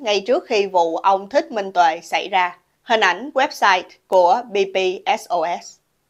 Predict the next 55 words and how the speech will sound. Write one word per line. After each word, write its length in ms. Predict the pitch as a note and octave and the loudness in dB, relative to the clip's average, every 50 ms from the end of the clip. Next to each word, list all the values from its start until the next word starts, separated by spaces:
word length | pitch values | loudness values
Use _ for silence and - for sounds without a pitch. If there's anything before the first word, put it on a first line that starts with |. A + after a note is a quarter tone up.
| _ _ _ _ _ _ _ - | _ _ _ _ _ _ _ 0
Nghiên 200 | A#3 A#3 A#3+ A#3 | 2 2 2 4
cứu 240 | A#3+ A3+ A3+ C#4 | 4 2 4 4
này 280 | F4 F4 C4 G#3 F#3+ F#3+ | 2 2 2 2 2 0
nhấn 300 | G#3 A3 G#3 A#3 D4+ F4+ | 0 -2 -2 -2 -2 0
mạnh 300 | D#4+ A3 F3 E3+ G3 G#3 | 0 0 0 -2 -2 0
vào 140 | G3+ G#3 G3+ | 2 2 4
một 200 | G3+ - A3+ G#3+ | 4 2 0 2
nhân 240 | A#3 A3 A3 A3 G#3 | 0 0 0 0 2
vật 200 | G3+ F3 D#3+ - - _ _ - | 2 2 2 2 -4 _ _ 2
là 160 | A3 G#3 G3 | 2 4 4
ông 260 | - G#3+ A3 A3 A#3 | 4 2 0 0 -2
Thích 260 | - C#4+ E4 D#4+ D#4+ | -2 -2 -2 -2 -2
Đức 160 | A#3+ E4 F4 F4 - | -4 -4 -4 -4 -4
Thiện, 380 | A#3+ F#3+ F3 E3+ E3+ F#3+ G3 _ _ - | -2 -2 0 -2 -4 -10 -16 _ _ -2
người 240 | A3 A3 G#3+ G#3+ G#3+ | 2 4 4 4 4
được 260 | G#3 G#3 G3+ F#3 - | 2 0 -2 -2 0
đưa 160 | G#3+ A3 A3 | 0 0 0
sang 320 | A3 A3 - A3+ G#3+ G#3+ G#3+ | 0 0 -2 -2 -2 -2 -4
Mỹ 280 | F#3 D#3+ D#3+ E3 D4+ D4+ | -4 -4 -4 -6 -2 2
vào 120 | B3+ F#3+ | 2 2
tháng 240 | F3+ - A3 A#3+ D4+ | 2 2 -2 -4 -2
mười 260 | C#4 G#3+ F3+ F3 F3 | -2 -2 -2 -2 -2
năm 160 | F#3+ F#3+ F#3+ G3+ | -2 -4 -4 -4
hai 140 | G#3+ F#3+ F#3+ | -4 -4 -2
nghìn 180 | F3+ F3 E3+ | -2 -4 -4
không 200 | E3 - G3+ F#3+ | -4 -6 -8 -6
trăm 200 | F#3+ G#3+ F#3+ F#3 | -4 -4 -4 -4
hai 160 | G3 G#3 G3 F#3 | -4 -6 -8 -6
mươi 140 | G3 F#3 | -6 -4
ba 260 | F3+ F3+ F3+ F3+ F#3 - - - _ _ | -2 0 0 0 -2 -4 -12 -20 _ _
để 220 | - F#3 F#3 F#3+ C4+ B3+ | 0 2 2 2 2 2
vận 180 | A3+ F3 F3 F#3+ | 2 2 2 4
động 280 | F#3+ F3 E3 E3 G3 F#3+ | 2 2 2 2 -2 -4
Mỹ 340 | F3+ E3+ E3+ G3 B3+ E4 | -4 -2 -2 -4 -6 -4
đưa 160 | - A#3 A3 G3+ | -2 0 0 0
Việt 240 | F#3+ F3 D#3+ - | 0 -2 -4 -4
Nam 240 | G3 F#3+ F#3+ G3+ G3+ | -2 -2 -2 -2 0
ra 140 | G3 G3 G3 | 0 -2 -2
khỏi 320 | G3 - G3+ E3 D#3+ D#3+ | 0 0 0 0 0 0
danh 200 | A#3 B3 A#3 G3+ | -2 -2 -2 -2
sách 200 | F#3+ - C4 C#4+ - | -2 -2 -4 -2 -2
các 120 | D4 D#4+ D#4+ | -2 -2 0
quốc 180 | D#4+ F4 E4+ - | -2 -2 -2 -2
gia 260 | G#3+ G3 G3 G3 G3 - _ - | 0 2 2 2 0 -4 _ -2
cần 240 | G#3+ G3+ G3 G3 | 0 0 0 0
được 180 | F#3+ F#3+ F#3 F#3 | -2 -2 -4 -2
theo 140 | G#3+ A3 G3+ | -2 -4 -2
dõi 300 | G3+ F3+ D#3+ D#3 F3+ B3 | -2 -2 -4 -4 -4 -4
đặc 240 | A3+ A3 F3+ - - | 0 0 -2 -2 -2
biệt 240 | F3+ F3 F3 F3 - | -6 -6 -6 -6 -4
về 140 | - F3+ F3 | -4 -4 -4
tự 160 | F3 E3+ E3+ | -4 -6 -6
do 160 | F#3 F#3 F3+ | -2 -2 -2
tôn 220 | F#3 F#3 F3+ F#3+ | -2 -4 -6 -4
giáo. 380 | F#3+ F3 E3 E3+ F#3 B3+ F4 F#4+ | -2 -2 -2 -2 -2 -2 -6 -8